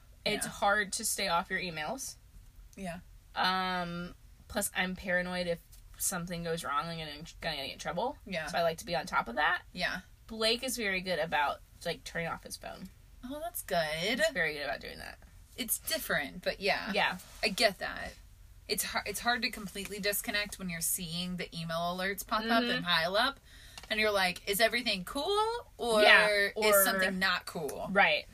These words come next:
Speaker 2: And would it be easier if I just weighed in really fast?
Speaker 1: Yeah, exactly.
Speaker 2: Yeah. Ugh.
Speaker 1: You?
Speaker 2: That's the world. I think it's a reason why we like going camping is because we don't have a choice.
Speaker 1: Yeah,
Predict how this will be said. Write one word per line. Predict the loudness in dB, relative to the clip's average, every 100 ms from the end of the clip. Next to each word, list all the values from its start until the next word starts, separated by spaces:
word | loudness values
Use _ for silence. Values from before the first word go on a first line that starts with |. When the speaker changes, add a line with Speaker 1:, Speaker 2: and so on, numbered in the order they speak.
| -18 -6 -2
Speaker 2:
And | 2
would | 2
it | 2
be | 0
easier | -2 0 2
if | 2
I | 0
just | 0 -4
weighed | -4 -2 -2
in | -4
really | -6 -10
fast? | -8 -8 -4 -4 -4 -4
Speaker 1:
Yeah, | -2 -2 -4 -12 -8
exactly. | 0 2 2 -2 -6 -8
Speaker 2:
Yeah. | 2 2 2 -16 -20 -20 -18 -18 -20 -20 -20 -10 -2
Ugh. | 0 0 -2
Speaker 1:
You? | 0 0 -2 -8 -6
Speaker 2:
That's | -4 -2
the | -6
world. | -6 -4 -4 -4 -10 -20 -20 -20 -20 -20 -20 -20 -20 -20 -20 0
I | 2
think | 2 -4
it's | -4 -2
a | -2
reason | -2 -2 -2
why | 0 0
we | -2
like | -4 -4
going | -6 -8
camping | -8 -8 -6 -6 -4
is | -4 -6
because | -8 -10
we | -8
don't | -6 -6
have | -6
a |
choice. | -8 -8 -8 -6 -4 0
Speaker 1:
Yeah, | 0 0